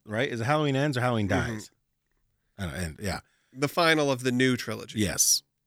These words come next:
Speaker 2: The
Speaker 1: Last,
Speaker 2: new Jamie Lee Curtis
Speaker 1: last year's
Speaker 2: trilogy.
Speaker 1: was Halloween Kills, and the one before that was just Halloween
Speaker 2: See Halloween Kills.
Speaker 1: twenty eighteen.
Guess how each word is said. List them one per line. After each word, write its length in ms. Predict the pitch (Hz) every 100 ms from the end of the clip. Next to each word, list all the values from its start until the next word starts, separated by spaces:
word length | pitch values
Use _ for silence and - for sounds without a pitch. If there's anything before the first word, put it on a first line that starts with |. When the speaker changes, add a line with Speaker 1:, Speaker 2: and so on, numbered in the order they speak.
| _
Speaker 2:
The 80 | 123
Speaker 1:
Last, 80 | 127
Speaker 2:
new 60 | 131 123
Jamie 120 | 120
Lee 120 | 113 110
Curtis 60 |
Speaker 1:
last 280 | 110 123 -
year's 120 | 143
Speaker 2:
trilogy. 20 | 139
Speaker 1:
was 60 | 135
Halloween 280 | 131 127
Kills, 720 | 131 - 117 113 113 110 110 - _
and 140 | 104 101
the 40 |
one 120 | 101
before 140 | 98 101
that 40 |
was 80 | 87
just 160 | 90 -
Halloween 540 | 95 92 92 92 90
Speaker 2:
See 200 | 101 127
Halloween 340 | 117 117 120
Kills. 240 | 117 107 113
Speaker 1:
twenty 280 | - 101 95
eighteen. 460 | 85 - 87 85